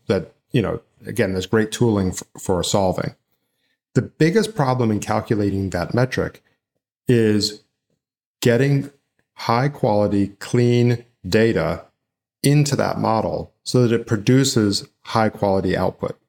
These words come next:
or the inverse is often said, garbage in, garbage out, meaning the problem in many organizations isn't calculating a propensity to churn metric. They have great people to figure that out, or you can even buy software for doing it or whatever.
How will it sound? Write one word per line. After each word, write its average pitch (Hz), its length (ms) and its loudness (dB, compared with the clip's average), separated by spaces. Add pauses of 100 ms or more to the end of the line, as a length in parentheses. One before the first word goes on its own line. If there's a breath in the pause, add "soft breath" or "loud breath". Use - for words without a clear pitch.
or 98 220 0
the 92 260 -2
inverse 104 480 0 (160)
is - 100 -2
often 92 280 0
said, 90 300 0
garbage 87 340 2
in, 92 140 4
garbage 85 360 0
out, 95 320 -2
meaning 127 380 4 (480 loud breath)
the 127 340 0 (180)
problem 147 760 2
in 110 160 2
many 110 240 4
organizations 95 880 0 (320)
isn't 156 360 2
calculating 107 680 0
a 90 60 -2
propensity 98 520 -2
to - 160 -12
churn 92 340 0
metric. 95 520 -4 (160)
They - 100 -6
have 92 200 -6 (400)
great 107 240 0
people 110 340 0
to 87 180 -4
figure 90 280 -2
that 90 160 0
out, 123 240 2
or 90 80 -2
you 87 60 -4
can 92 100 -4
even 92 160 0
buy 85 180 -2
software 98 460 -2
for - 100 -6
doing 123 280 2
it 110 120 2
or 90 100 -2
whatever. 113 460 2